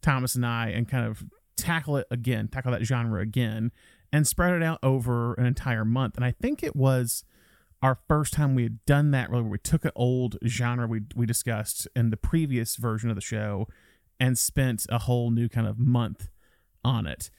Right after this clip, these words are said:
And this is coming from May of twenty twenty-one, so a, uh, a while ago.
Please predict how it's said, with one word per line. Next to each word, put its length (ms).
And 300
this 180
is 120
coming 260
from 260
May 220
of 100
twenty 260
twenty-one, 520
so 240
a, 400
uh, 180
a 80
while 240
ago. 320